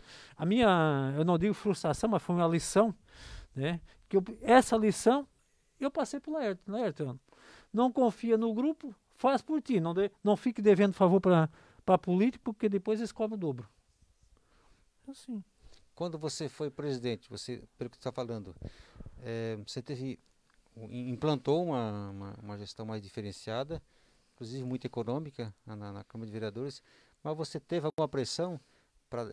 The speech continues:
Speaker 2: administrar da forma como você queria?
Speaker 1: Não, no começo, no começo eles achavam que era a mesma coisa, né, cara? Que era a mesma coisa. "Ah, ca-, tu, tu acompanhou a Câmara, Jorge, tu sabe, né?"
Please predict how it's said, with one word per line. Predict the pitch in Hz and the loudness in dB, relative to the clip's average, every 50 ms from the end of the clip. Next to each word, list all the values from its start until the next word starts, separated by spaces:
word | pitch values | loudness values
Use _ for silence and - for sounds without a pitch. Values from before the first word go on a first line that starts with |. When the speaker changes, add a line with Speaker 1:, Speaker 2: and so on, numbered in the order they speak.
| - | -8
Speaker 2:
administrar | 117 120 120 127 127 - _ - - 139 131 | -8 -6 -6 -6 -6 -8 _ -10 -8 -6 -4
da | 120 117 | -4 -6
forma | - - - 135 135 | -8 -8 -12 -10 -10
como | 123 123 120 | -10 -10 -8
você | 113 117 - - 113 | -8 -10 -10 -10 -12
queria? | - - 156 175 - - - - - - - - - - - - - - _ - - - | -12 -12 -12 -12 -12 -12 -14 -18 -18 -18 -18 -16 -12 -12 -12 -12 -14 -20 _ -20 -10 -2
Speaker 1:
Não, | - 240 139 | 2 2 2
no | 101 95 101 | 2 -2 -4
começo, | - 139 131 135 156 170 202 226 - - - 349 339 320 294 262 247 226 202 175 156 - - - - _ | 0 0 2 4 6 8 6 6 6 4 2 4 4 6 6 6 6 6 6 4 2 -2 -8 -20 -14 _
no | - 170 | -6 -6
começo | 156 - 175 165 185 214 - - | -2 0 2 6 6 6 6 4
eles | 254 262 262 240 | 2 2 4 6
achavam | 233 220 - - - 208 214 220 | 6 6 8 10 8 8 8 6
que | - | 2
era | 226 214 | 2 2
a | 214 | 4
mesma | 214 247 247 294 285 - | 2 2 2 0 -2 -2
coisa, | - - 139 131 120 113 110 | -2 -4 -4 -4 -4 -4 -6
né, | 123 131 127 | -8 -8 -8
cara? | - 120 113 107 _ _ _ - - - - - - - - _ _ | -8 -10 -12 -12 _ _ _ -20 -20 -20 -20 -20 -20 -20 -20 _ _
Que | - | -6
era | 139 135 135 | -4 -4 -2
a | 127 | -2
mesma | 135 151 185 185 190 220 226 | -2 -2 -2 -2 -2 -2 -4
coisa. | 214 - - 147 131 120 107 113 117 117 117 - - | -2 -2 0 0 0 0 0 -2 -4 -4 -4 -4 0
"Ah, | - 160 170 156 123 113 - | 2 4 4 4 2 2 0
ca-, | - 156 143 143 | -2 -2 -2 -2
tu, | 131 - 147 127 110 101 - - - | -6 -8 -10 -12 -12 -12 -14 -10 -2
tu | - 165 | 4 4
acompanhou | 165 165 165 175 170 156 160 160 165 170 165 | 4 4 4 -2 -4 0 0 0 2 2 2
a | 160 151 | 0 0
Câmara, | - - 170 190 180 165 151 143 127 | -2 -4 -4 -4 -2 -4 -4 -4 -4
Jorge, | - 135 131 127 123 127 | -4 -6 -6 -6 -8 -8
tu | - - | -10 -10
sabe, | - - - 170 139 123 113 107 _ _ _ _ _ _ - | -6 0 2 2 2 0 -4 -10 _ _ _ _ _ _ -16
né?" | - 123 120 107 | -14 -14 -14 -14